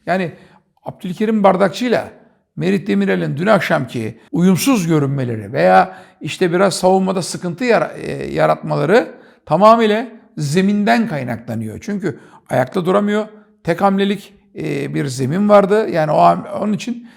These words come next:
e, dolayısıyla, e, ben Merih ile Abdülkerim Bardakçı'ya da ayrıca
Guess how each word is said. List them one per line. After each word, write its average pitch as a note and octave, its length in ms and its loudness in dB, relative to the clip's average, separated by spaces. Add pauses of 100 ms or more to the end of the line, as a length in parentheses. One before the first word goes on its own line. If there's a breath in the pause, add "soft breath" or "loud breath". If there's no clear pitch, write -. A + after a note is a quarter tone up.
(220 loud breath)
e, C#3+ 220 -6
dolayısıyla, F#3+ 640 0 (440 loud breath)
e, D#3 200 -2
ben F#3 140 2
Merih F3 360 -2
ile D#3 100 -4
Abdülkerim D#3 480 -6
Bardakçı'ya D3 400 -6
da D3 60 -4
ayrıca C#3 360 -6